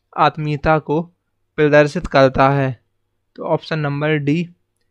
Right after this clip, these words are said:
हिमाचल प्रदेश। थांका चित्रकला में सूत या रेशम से बने कपड़ों पर भगवान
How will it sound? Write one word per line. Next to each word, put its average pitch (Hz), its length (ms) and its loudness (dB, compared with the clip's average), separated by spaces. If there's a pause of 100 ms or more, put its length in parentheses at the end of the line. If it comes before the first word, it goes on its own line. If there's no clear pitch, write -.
(160)
हिमाचल 151 560 -2
प्रदेश। 139 580 -2 (1200)
थांका 147 520 0
चित्रकला 151 760 0
में 143 280 -4 (340)
सूत 170 400 -8
या 151 180 4
रेशम 147 460 0
से 156 180 -4
बने 143 340 -2 (500)
कपड़ों 156 420 0
पर 147 240 0
भगवान 139 680 0